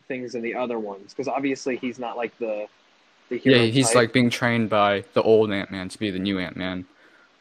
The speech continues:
Speaker 1: Yeah, 'cause he's not, I mean, in the beginning, he, I mean, he's li-, it's literally starts with
Speaker 2: Yeah,
Speaker 1: him,
Speaker 2: yeah.
Speaker 1: like, coming out of jail. So he couldn't be f-, eh, further from, 'cause obviously you've got Captain America, who, like,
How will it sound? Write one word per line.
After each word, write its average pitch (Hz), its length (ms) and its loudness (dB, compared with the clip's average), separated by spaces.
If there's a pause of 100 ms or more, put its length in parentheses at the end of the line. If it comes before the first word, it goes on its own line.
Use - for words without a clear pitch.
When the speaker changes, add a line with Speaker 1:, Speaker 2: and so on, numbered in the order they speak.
(1300)
Speaker 1:
Yeah, 160 220 4
'cause - 160 -6
he's 180 160 -2
not, 165 140 0 (100)
I - 40 -2
mean, 160 140 0
in 160 60 2
the 156 80 0
beginning, 139 340 2
he, 131 180 -8
I 135 60 -8
mean, 139 120 -2
he's 156 200 -2
li-, 127 240 0
it's - 180 -6
literally 156 240 2
starts 139 220 -4
with 107 80 0
Speaker 2:
Yeah, 90 140 2
Speaker 1:
him, - 80 -4
Speaker 2:
yeah. - 80 -2
Speaker 1:
like, 110 180 -8
coming 113 240 -14
out 113 100 -8
of 104 80 -8
jail. 107 340 -8 (580)
So 143 100 -2
he 147 160 2
couldn't 147 280 0
be 123 160 0
f-, - 120 -20 (100)
eh, 123 300 -12 (140)
further 135 400 -2
from, 107 480 -10
'cause 127 100 -14
obviously 139 320 -2
you've 113 100 -4
got 107 160 -6
Captain 117 380 -4
America, 120 800 -6 (500)
who, 127 160 -2
like, 107 460 -4